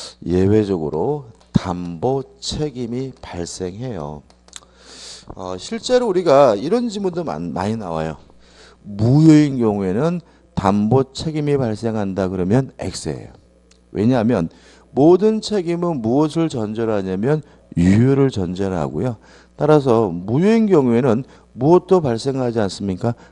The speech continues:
담보 책임도 발생하지 않는 것이 원칙이에요. 따라 이건 일종의 뭐예요? 예외인 거고요. 그다음에 담보 책임 중에서 뭐가 되냐면 수량 부족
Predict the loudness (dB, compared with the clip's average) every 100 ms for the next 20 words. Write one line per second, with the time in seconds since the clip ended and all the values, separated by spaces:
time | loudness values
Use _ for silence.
0 | _ 0 2 2 2 2 2 0 -6 -4
1 | -2 0 2 2 2 -4 -2 -2 0 -2
2 | -2 0 -2 -2 -2 -2 -2 -4 -8 -10
3 | _ _ -20 -20 _ 0 4 4 4 2
4 | 2 0 2 0 -2 -8 0 2 4 2
5 | 2 2 0 -2 -4 -6 -14 -18 -14 -14
6 | -10 -6 -4 -4 -4 -6 -4 -6 -6 -12
7 | -10 -10 -8 -8 -8 -8 -4 -2 0 -2
8 | -4 -6 -8 -8 -12 _ _ _ _ _
9 | _ _ -20 -20 _ _ _ -18 -16 -8
10 | -2 0 0 -2 -4 0 0 0 -6 -12
11 | -14 -10 -8 -4 -4 -4